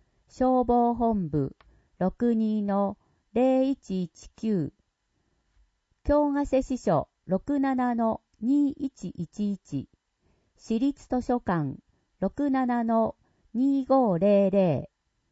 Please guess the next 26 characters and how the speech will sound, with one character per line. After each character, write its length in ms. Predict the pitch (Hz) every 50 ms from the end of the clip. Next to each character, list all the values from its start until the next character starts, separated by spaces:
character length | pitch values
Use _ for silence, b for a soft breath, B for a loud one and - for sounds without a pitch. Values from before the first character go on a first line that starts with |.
| _ _ _
安 320 | - 185 185 - - 285 285
田 140 | 311 311 285
支 180 | - - 277
所。 280 | - - 208 - - - _ _ _ _ _ _ _ _ _ _ _ _ _
六 300 | - 185 - - 254 269
八 360 | 277 269 254 247 - 233 240 233
の 280 | 226 226 220 220 - - _ _ _ _ _
三 460 | _ - 262 269 269 262 254 254 247
零 340 | 233 254 269 254 226 202 180
零 320 | 175 185 196 196 190 185 175
零。 400 | 185 190 180 170 147 127 - - _ _ _ _ _ _ _ _ _ _ _ _ _
安 300 | - 180 185 - 269 277
田 180 | 254 277 277 262
公 300 | - - 262 262 254 254
民 300 | 247 254 254 233 214 185
館 340 | - - 151 151 147 143 -
体 320 | - 202 208 220 226 226
育 240 | 220 - - - _
館。 340 | - 175 156 151 139 135 - - _ _ _ _ _ _ _ _ _
六 300 | - 180 - - - 254
八 380 | 247 240 240 - - - 233 226
の 280 | 220 220 220 220 220 - _ _ _ _ _ _
三 420 | _ - 262 262 269 269 262 262
零 300 | 254 277 277 269 233 202 175
零 260 | 185 202 196 202 196
六。 460 | 196 190 202 - _ - 135 131 -